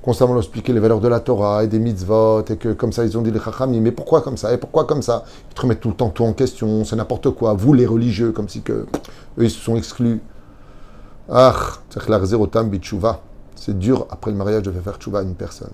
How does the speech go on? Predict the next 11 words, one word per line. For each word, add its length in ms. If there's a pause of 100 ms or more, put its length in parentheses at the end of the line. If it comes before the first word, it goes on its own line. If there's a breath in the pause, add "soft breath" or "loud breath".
(140)
C'est 160
un 100
bon 400
travail, 520 (400 loud breath)
c'est 220
très 220
honorable, 540
mais 80
c'est 120
pas 120
évident. 280